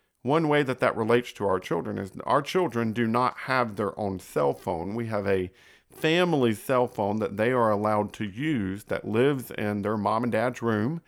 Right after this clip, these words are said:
and they, we have full access to anything they do on that phone.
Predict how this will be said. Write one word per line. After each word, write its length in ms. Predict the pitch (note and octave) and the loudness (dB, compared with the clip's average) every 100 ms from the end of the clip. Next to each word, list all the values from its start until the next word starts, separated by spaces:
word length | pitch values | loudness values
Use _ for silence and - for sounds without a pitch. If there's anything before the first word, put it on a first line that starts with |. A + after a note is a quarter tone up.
| - - _ _ _ | -20 -20 _ _ _
and 540 | F#2+ G2 G2+ G#2+ - F#2+ | -2 -2 0 -4 -4 -2
they, 320 | G#2+ A#2 B2 | 0 2 0
we 240 | G2 A#2 | 0 2
have 180 | A#2+ A#2 | 2 2
full 260 | - A#2+ G#2+ | 2 2 2
access 540 | G#2+ - G#2 G#2+ - | -2 -2 2 2 0
to 160 | A2 G2+ | -4 -2
anything 360 | G#2+ A2 G#2 | -2 -2 0
they 120 | G#2 | 0
do 200 | G2+ G2 | 0 -2
on 120 | F#2 F#2 | -2 -4
that 200 | - - | -6 -2
phone. 400 | D#2+ - - | -2 -2 -10